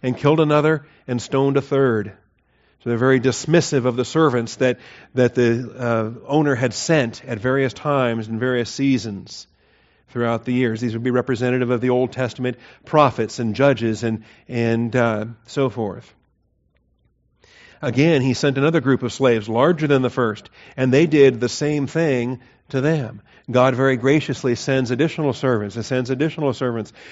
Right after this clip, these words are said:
He gives them time. Remember, he is slow to anger and abounding in loving kindness. But afterward, he sent his son. He sent his son to them, saying,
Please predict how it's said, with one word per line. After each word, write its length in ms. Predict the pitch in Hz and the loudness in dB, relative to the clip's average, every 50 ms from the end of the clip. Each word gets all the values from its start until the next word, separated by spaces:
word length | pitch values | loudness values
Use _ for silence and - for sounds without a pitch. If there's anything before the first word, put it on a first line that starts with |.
| - - | -16 -4
He 140 | - 135 127 | -2 0 0
gives 340 | 104 - 135 143 151 139 120 | 2 4 6 6 6 4 2
them 200 | 151 156 160 143 | 0 -2 -2 -2
time. 360 | - 117 160 165 156 139 127 | -4 -4 -2 -2 0 0 0
Remember, 300 | 123 127 143 160 151 131 | 0 0 0 0 0 0
he 160 | 110 127 147 | 0 0 0
is 120 | 127 113 - | -2 -2 -4
slow 400 | - - - - 143 156 175 175 | -10 -12 -6 -2 0 0 2 2
to 80 | 175 | 0
anger 400 | 151 156 165 170 170 143 120 120 | 0 -2 -2 -4 -2 -2 -2 -4
and 140 | 120 117 113 | -4 -4 -4
abounding 480 | 113 107 98 135 151 165 170 151 143 131 | -6 -6 -6 -4 -4 -2 -2 -2 -2 -2
in 80 | 127 | -2
loving 240 | 131 135 131 139 135 | -2 -2 -2 -4 -6
kindness. 560 | 127 143 147 147 139 120 104 - - - - _ _ _ _ _ _ _ _ _ _ _ _ _ _ _ _ _ _ _ _ _ _ _ _ _ _ _ _ _ _ _ _ _ _ _ _ - | -8 -8 -10 -10 -10 -12 -14 -16 -18 -20 -20 _ _ _ _ _ _ _ _ _ _ _ _ _ _ _ _ _ _ _ _ _ _ _ _ _ _ _ _ _ _ _ _ _ _ _ _ -4
But 140 | 120 123 120 | -2 -2 -2
afterward, 880 | 117 123 139 156 165 - - 135 113 110 110 107 107 107 104 120 110 - _ _ _ _ _ _ | 0 0 0 0 0 0 -2 -4 -2 -2 -2 -2 -2 -2 -4 -6 -8 -14 _ _ _ _ _ _
he 180 | _ - 117 104 | _ -8 -8 -8
sent 300 | - - 127 123 120 101 | -6 -6 -6 -6 -6 -6
his 200 | 120 127 123 107 | -6 -6 -6 -6
son. 560 | - - - 131 123 107 98 95 90 - 110 - - _ _ _ _ _ _ _ _ _ _ _ _ _ _ _ _ _ | -8 -8 -4 -4 -4 -4 -4 -8 -10 -14 -18 -20 -20 _ _ _ _ _ _ _ _ _ _ _ _ _ _ _ _ _
He 140 | - 113 | -8 -8
sent 320 | 101 - - 131 139 147 - | -8 -6 -4 -4 -4 -4 -2
his 180 | 143 160 147 | -4 -6 -6
son 360 | - - 170 165 160 147 135 113 | -4 -2 0 0 2 2 0 0
to 120 | 131 120 | -2 -2
them, 220 | 120 117 117 117 | -2 -2 -2 -4
saying, 520 | 110 - 151 151 143 127 117 110 110 110 | -4 -4 -2 0 0 0 0 0 -2 -4